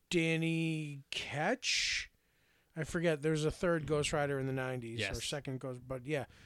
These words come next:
Speaker 1: Uh, right on. Ghost
Speaker 2: So
Speaker 1: Rider.
Speaker 2: the, well, Ghost Rider.
Speaker 1: The Spirit of Vengeance.
Speaker 2: Yes.
Speaker 1: Zatharos.
Speaker 2: Next, we have Blade.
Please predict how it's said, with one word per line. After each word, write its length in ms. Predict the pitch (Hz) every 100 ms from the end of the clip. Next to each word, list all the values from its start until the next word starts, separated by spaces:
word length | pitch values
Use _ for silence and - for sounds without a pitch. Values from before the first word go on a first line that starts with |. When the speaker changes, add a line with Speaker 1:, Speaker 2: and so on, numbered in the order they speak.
| - - -
Speaker 1:
Uh, 360 | 143 139 139
right 200 | 139 170
on. 260 | 185 165 120 _ _ _ _ -
Ghost 120 | 139
Speaker 2:
So 140 | 113 113
Speaker 1:
Rider. 220 | 131 123
Speaker 2:
the, 120 | 107 - _ - -
well, 220 | 104 98
Ghost 280 | - 107 120
Rider. 300 | 135 135 165
Speaker 1:
The 260 | 160 190 220
Spirit 440 | - - 196 214
of 80 | 226
Vengeance. 640 | 202 170 139 127 - - -
Speaker 2:
Yes. 420 | 107 98 107 117
Speaker 1:
Zatharos. 640 | 185 196 170 156 143 - - -
Speaker 2:
Next, 720 | 104 104 175 214 - - - - -
we 240 | 123 131
have 720 | 135 - 131 156 175 196 202 - _ _ _ -
Blade. 640 | 101 107 147 127 98 107